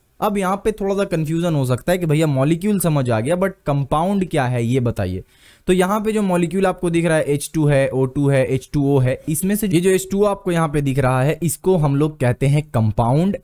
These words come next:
as well as molecule भी कहते हैं। लेकिन एच टू को हम लोग कंपाउंड नहीं कह सकते हैं। क्यों? क्योंकि वो दो डिफरेंट एटम से मिलकर नहीं बना, बल्कि सिमिलर एटम से मिलकर बना है, इसीलिए वो मॉलिक्यूल है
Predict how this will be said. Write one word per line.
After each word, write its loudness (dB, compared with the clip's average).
as 0
well 0
as -2
molecule 2
भी 4
कहते 0
हैं। 0
लेकिन 0
एच -2
टू 2
को 4
हम 0
लोग 0
कंपाउंड 0
नहीं 2
कह 2
सकते -2
हैं। 2
क्यों? 2
क्योंकि 2
वो 2
दो 4
डिफरेंट 0
एटम 0
से -2
मिलकर 0
नहीं 0
बना, 0
बल्कि 0
सिमिलर 0
एटम 0
से -2
मिलकर 2
बना 2
है, 0
इसीलिए 0
वो 0
मॉलिक्यूल 2
है 0